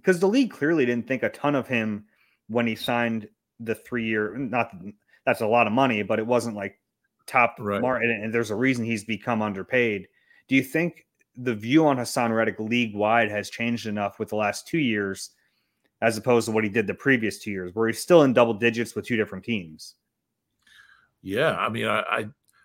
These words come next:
Speaker 2: I don't know the answer to that, but I do think, I guess the fact that I think someone's gonna give him twenty-five million a year says that, yes,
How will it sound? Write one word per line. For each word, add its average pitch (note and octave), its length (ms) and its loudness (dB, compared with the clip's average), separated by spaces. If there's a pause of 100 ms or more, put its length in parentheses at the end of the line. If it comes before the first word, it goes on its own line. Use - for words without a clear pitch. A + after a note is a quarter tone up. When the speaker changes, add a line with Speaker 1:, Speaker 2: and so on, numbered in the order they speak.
(140)
Speaker 2:
I B2+ 60 -2
don't E3 180 -2
know B2+ 100 2
the G2+ 180 -2
answer B2 280 -4
to D3+ 80 0
that, D#3 400 0
but A#2+ 300 0 (640)
I G#2+ 80 -4
do B2 180 -2
think, A#2+ 380 -6 (1200)
I A2+ 120 -4
guess C3 200 0
the - 80 -4
fact C3 260 0
that A#2 100 0
I A2 40 0
think A2 220 -6
someone's A2+ 320 -6
gonna G#2+ 140 -8
give A2 160 -6
him G2 80 -10
twenty-five G#2+ 440 -6
million G#2 280 -4
a - 20 -8
year G#2+ 240 -2
says F2+ 360 -6
that, F2+ 180 -10
yes, G2 520 -10